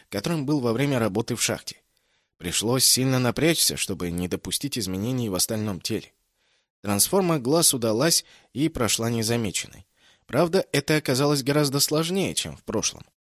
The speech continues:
Собирание двух образов жертв в один потребовало втрое больше энергии, чем частичный переход к зрению Гертама.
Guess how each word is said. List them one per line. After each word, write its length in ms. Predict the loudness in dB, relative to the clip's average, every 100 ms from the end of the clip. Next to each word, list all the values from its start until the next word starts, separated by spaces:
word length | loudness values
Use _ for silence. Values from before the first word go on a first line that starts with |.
| _
Собирание 640 | 2 4 8 8 10 8 8
двух 360 | 6 6 6 6
образов 500 | 6 6 6 6 6
жертв 320 | 4 4 0
в 120 | 2
один 360 | 2 4 2 2
потребовало 640 | 0 2 4 6 6 4
втрое 400 | 4 6 8 6
больше 440 | 6 4 6 4
энергии, 400 | 6 4 4 2
чем 260 | 4 2 4
частичный 640 | 2 2 2 2 2 2
переход 460 | 2 0 2 0 0
к 80 |
зрению 440 | 0 2 2 0 0
Гертама. 540 | 0 0 -2 -4 -12